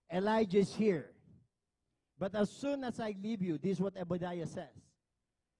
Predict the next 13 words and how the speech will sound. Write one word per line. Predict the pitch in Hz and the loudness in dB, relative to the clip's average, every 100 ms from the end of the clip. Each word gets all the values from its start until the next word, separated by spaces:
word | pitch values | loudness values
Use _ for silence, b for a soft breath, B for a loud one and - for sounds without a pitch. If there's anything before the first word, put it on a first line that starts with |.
| - | -8
"the | 175 | -6
Spirit | - - 302 302 277 | -6 -2 0 2 0
of | 247 220 | -4 -4
the | 233 | -2
Lord | 220 202 208 | 2 4 6
will | 226 | 4
carry | 214 262 285 277 | 2 0 0 2
you | 254 240 | 0 0
away | 240 262 247 208 180 175 - _ _ _ _ _ _ - | 0 -2 2 4 4 0 -6 _ _ _ _ _ _ -2
to | 262 | 8
who | 226 220 302 311 | 12 12 10 6
knows | 262 254 247 - | 4 2 2 -2
where." | 247 330 403 | -6 -4 -4